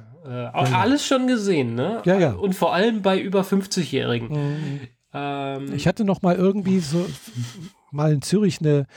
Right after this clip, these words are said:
Speaker 2: eine Einkaufstasche, also eine Hello Kitty Einkau-, eine pinke Hello Kitty Einkaufstasche gekauft, ja.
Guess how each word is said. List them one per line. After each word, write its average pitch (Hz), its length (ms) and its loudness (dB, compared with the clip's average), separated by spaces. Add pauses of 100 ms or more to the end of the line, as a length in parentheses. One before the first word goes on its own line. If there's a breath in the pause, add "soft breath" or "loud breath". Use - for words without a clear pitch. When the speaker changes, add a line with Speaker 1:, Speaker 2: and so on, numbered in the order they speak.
(300 loud breath)
Speaker 2:
eine 165 140 -4
Einkaufstasche, 143 800 2
also 131 140 0
eine 135 100 0
Hello 147 180 4
Kitty 170 280 0
Einkau-, 131 360 0
eine 202 180 -2 (200)
pinke 214 380 2 (100)
Hello 160 240 4
Kitty 175 240 2
Einkaufstasche 127 680 0
gekauft, 113 540 -6
ja. 117 220 -4